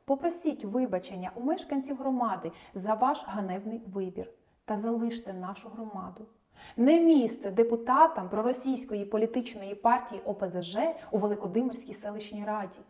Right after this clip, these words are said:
Громада вас не підтримує. Вимагаємо від виконуючого обов'язків селищного голови Олександра Борсука внести в порядок денний чергової депутатської сесії двадцять восьмого березня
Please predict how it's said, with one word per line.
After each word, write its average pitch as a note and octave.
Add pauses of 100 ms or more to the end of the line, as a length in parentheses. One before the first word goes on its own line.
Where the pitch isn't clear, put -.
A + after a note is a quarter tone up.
(180)
Громада C4
вас A#3
не G#3
підтримує. G3+ (720)
Вимагаємо A3
від A3
виконуючого A3+
обов'язків A3+
селищного A3
голови A#3
Олександра G3+
Борсука G3+ (260)
внести C4+
в G3+
порядок G3+
денний A3+ (280)
чергової D4+
депутатської A#3
сесії C#4
двадцять B3+
восьмого A#3+
березня A3